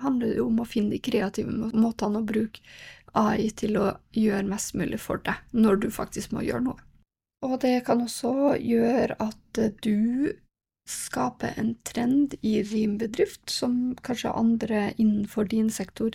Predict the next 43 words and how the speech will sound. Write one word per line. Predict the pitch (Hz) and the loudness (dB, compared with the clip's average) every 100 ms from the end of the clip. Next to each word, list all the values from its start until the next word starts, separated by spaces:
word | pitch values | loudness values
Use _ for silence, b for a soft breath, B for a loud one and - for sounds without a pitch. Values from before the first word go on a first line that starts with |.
| - | -6
ikke | - _ 196 214 | -16 _ -4 -2
har | 220 | -2
tenkt | 220 226 | -2 -2
over. | 202 262 466 - b b b b | 0 0 0 -6 b b b b
Eh, | 254 269 | -8 -6
si | - 285 | 0 2
at | 269 | 2
du | - | 2
er | 269 | 0
et | 262 | 0
snekkerfirma | - 226 233 214 202 208 285 | -2 -2 -2 0 0 2 2
da, | 427 | 4
og | 285 226 | 4 4
du | 226 220 | 2 2
bruker | 226 226 - - | 2 0 -2 -6
A | 233 226 214 | -4 0 2
I | 220 247 - - _ - | 2 -2 -6 -20 _ -8
til | 240 226 - | -4 -4 -2
å | 226 214 220 240 | -2 0 -2 -4
effektivisere | 220 233 226 220 220 - 226 226 | -4 -4 -2 -2 -2 0 -2 0
veldig | 226 214 214 | 0 2 2
mye | 220 226 | 4 2
av | 220 B B B B - | -2 B B B B -8
det | 202 233 214 | 0 2 4
du | 226 | 4
gjør, | 220 220 294 427 - _ _ | 4 6 6 6 0 _ _
men | 240 254 247 247 - | 0 2 0 -2 0
ingen | 254 254 226 | 2 4 4
andre | 214 202 208 | 2 2 0
snekkerbedrifter | 202 208 214 202 208 208 - 214 220 | -2 -2 -2 0 0 0 -2 2 2
gjør | 220 | 4
det. | 320 381 | 2 4
Da | 330 | 6
har | 339 277 | 6 6
jo | 277 | 4
du | 233 226 - | 2 0 2
en | 247 233 247 | 0 0 0
konkurransefordel | - 247 262 226 208 - - - - 139 - - | -2 0 2 0 0 -4 -4 -2 0 -2 -4 -12
framfor | - - 262 247 - 220 | -18 -4 -2 0 -2 -2
alle | 233 220 214 | 0 0 0
de | 220 | 0
andre | 214 226 | 0 -4
snekkerbedriftene, | - 214 - 220 - 226 220 214 | -4 -6 -6 -8 -6 -6 -4 -4